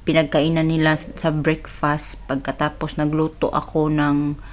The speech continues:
pananghalian namin ni a-, ni ate. Mga five na ata kami nakakain kanina. Tapos,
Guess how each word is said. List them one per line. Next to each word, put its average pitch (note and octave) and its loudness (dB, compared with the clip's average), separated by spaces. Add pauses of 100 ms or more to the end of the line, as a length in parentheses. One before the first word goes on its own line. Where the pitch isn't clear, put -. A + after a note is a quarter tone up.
(800)
pananghalian E3 4
namin D#3+ 4
ni D3+ 2
a-, C#3+ 2
ni D#3 0
ate. D3+ 2
Mga D3 4
five E3 4
na D#3+ -2
ata D#3 -2
kami E3 0
nakakain D#3+ -2
kanina. D#3+ 0 (480)
Tapos, - -8